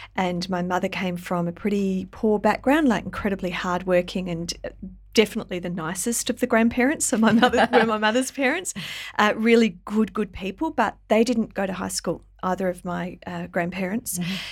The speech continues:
Speaker 1: So my mother, uh, was very bright, born just as the war was starting, and, uh, benefited from the grammar school system and got a scholarship to Oxford.
Speaker 2: Mm.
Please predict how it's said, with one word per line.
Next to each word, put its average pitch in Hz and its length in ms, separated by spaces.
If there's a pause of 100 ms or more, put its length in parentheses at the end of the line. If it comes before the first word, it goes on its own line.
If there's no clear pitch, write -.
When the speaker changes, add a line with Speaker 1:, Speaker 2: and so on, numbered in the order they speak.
Speaker 1:
So 220 180
my 208 140
mother, 214 640
uh, 185 220
was 190 160
very 220 320
bright, 196 500 (160)
born 208 240 (120)
just - 340
as 190 140
the 185 100
war 190 220
was 190 160
starting, 185 760 (380)
and, 190 400 (140)
uh, 185 200 (180)
benefited 208 380
from 180 220
the 175 80
grammar 196 240 (120)
school 190 160
system 185 400
and 170 120
got 180 140
a 175 40
scholarship 170 520
to - 100
Oxford. 185 540 (100)
Speaker 2:
Mm. 160 160